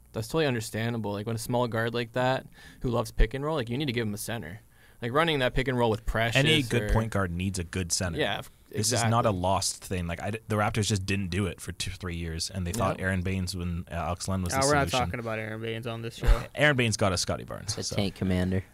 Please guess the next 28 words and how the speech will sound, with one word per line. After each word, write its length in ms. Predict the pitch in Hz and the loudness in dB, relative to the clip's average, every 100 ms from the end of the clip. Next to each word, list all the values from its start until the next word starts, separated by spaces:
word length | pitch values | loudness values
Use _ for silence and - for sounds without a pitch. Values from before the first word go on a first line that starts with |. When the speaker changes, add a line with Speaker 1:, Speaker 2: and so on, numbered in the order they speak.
| - | -12
Speaker 3:
Oh, 280 | 123 120 90 | -8 -6 0
Speaker 1:
Well, 200 | 127 123 | 2 2
Speaker 3:
man. 120 | 127 - - - - | -2 -12 -20 -20 -6
Speaker 1:
well, 140 | 139 135 | -2 0
my 380 | 127 127 156 208 | 4 6 8 8
problem, 420 | - 143 120 117 | 10 12 10 8
though, 120 | 113 | 6
with 100 | 110 | 4
the 60 | 110 | 2
Raptors 640 | 110 107 107 104 107 107 | 2 0 0 -4 -4 -4
is 480 | 110 107 110 - - - - - - - | -2 -2 -4 -10 -12 -18 -20 -20 -20 -20
Freddie 580 | - - 131 160 196 127 | -16 -2 0 2 0 2
and 320 | 120 123 123 | 4 4 4
Pascal 640 | 123 113 113 101 107 107 104 - - | 4 2 -2 -4 -4 -4 -8 -16 -6
both 340 | 110 123 143 139 | 0 0 0 -6
were 200 | 123 110 | -6 -6
pretty 440 | - - 131 131 | -6 -4 0 0
terrible 460 | - 117 104 101 101 | 2 2 2 2 -2
in 60 | |
the 60 | 104 | -2
last 300 | 101 104 - | -2 -4 -4
three 160 | 113 | -2
minutes 240 | 107 104 - | -2 -2 -4
of 60 | 104 | -6
the 60 | |
game 320 | 104 101 101 | -4 -4 -4
last 320 | 104 104 - 107 | -6 -6 -8 -6
year. 240 | 104 | -6